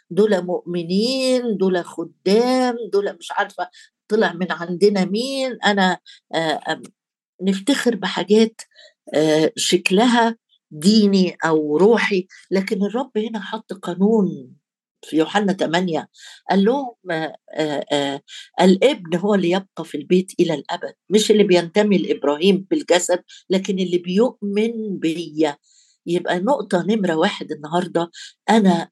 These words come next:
لو محتاج أفتخر بحاجة، أفتخر بالرب، إنه جعلني من نسل إبراهيم بالإيمان،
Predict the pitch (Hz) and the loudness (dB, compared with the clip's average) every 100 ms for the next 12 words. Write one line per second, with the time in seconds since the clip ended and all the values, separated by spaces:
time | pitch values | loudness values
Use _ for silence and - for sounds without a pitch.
0 | - 170 170 165 190 - 285 - 208 - | -2 0 0 -2 -6 -4 -4 -4 -4 -4
1 | 254 233 196 196 233 208 196 - 226 202 | -2 0 -2 -4 -2 -2 -4 -6 -4 -4
2 | 165 151 - 131 _ _ _ _ _ - | -6 -10 -12 -16 _ _ _ _ _ -4
3 | 185 190 185 175 208 294 240 233 233 269 | 0 0 0 0 -2 -2 -4 -6 -6 -6
4 | 277 269 _ _ 165 185 175 180 240 302 | -8 -12 _ _ -2 0 0 2 0 0
5 | 226 202 190 185 185 226 262 226 170 233 | -2 -2 0 0 0 -2 -6 -8 2 2
6 | 277 254 - 254 269 262 233 202 165 156 | 2 -4 0 2 4 2 2 0 0 -6